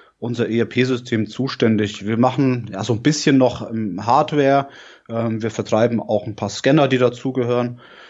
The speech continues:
ähm, aber einzig und allein Dienstleister, also ein reines Dienstleistungsunternehmen, ähm, zu unserem E-R-P-System. Und, ähm, uns gibt's seit zweitausendzwei und also doch mittlerweile schon einige Jahre,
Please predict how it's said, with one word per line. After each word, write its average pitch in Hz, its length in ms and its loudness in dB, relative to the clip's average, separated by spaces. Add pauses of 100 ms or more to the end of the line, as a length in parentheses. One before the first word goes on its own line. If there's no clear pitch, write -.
(200)
ähm, 113 240 -4
aber 107 220 -2
einzig 120 280 0
und 120 100 2
allein 110 600 2
Dienstleister, 131 720 2
also 113 180 -2
ein 110 140 -4
reines 127 320 2
Dienstleistungsunternehmen, 135 1500 0 (500)
ähm, 113 320 2
zu - 160 0
unserem 117 340 4
E-R-P-System. 101 920 -4
Und, 98 460 -2
ähm, 98 500 -2
uns 123 260 2
gibt's - 240 -2
seit 113 540 2
zweitausendzwei 127 1120 2 (1000)
und 117 360 -8
also 117 140 -4
doch 131 180 0
mittlerweile 143 460 4
schon 131 180 -2
einige 131 340 -2
Jahre, 135 480 2